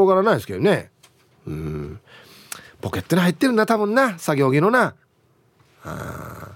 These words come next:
ー。カラカラカラしてそうだね。洗濯機でネジ回したらね。うん。面白リスナーの皆さん、こんにちは。猫大好きマイマイです。こんにちは。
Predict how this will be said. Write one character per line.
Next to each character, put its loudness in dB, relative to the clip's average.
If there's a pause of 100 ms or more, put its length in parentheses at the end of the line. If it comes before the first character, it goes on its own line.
ー。 -14 (240)
カ 2
ラ 2
カ 2
ラ -2
カ 2
ラ 4
し -6
て -10
そ 2
う 2
だ -2
ね。 -8 (340)
洗 -2
濯 -6
機 -8
で -4 (320)
ネ 0
ジ -4
回 -2
し -10
た -8
ら -8
ね。 -4 (420)
う -10
ん。 -8 (1900)
面 2
白 2
リ 2
ス -2
ナ 4
ー 4
の 2
皆 2
さ 0
ん、 -6
こ -2
ん 0
に 0
ち -2
は。 4
猫 0
大 2
好 -10
き -2
マ 2
イ -2
マ 0
イ -4
で -8
す。 -14
こ -8
ん -2
に -4
ち -12
は。 0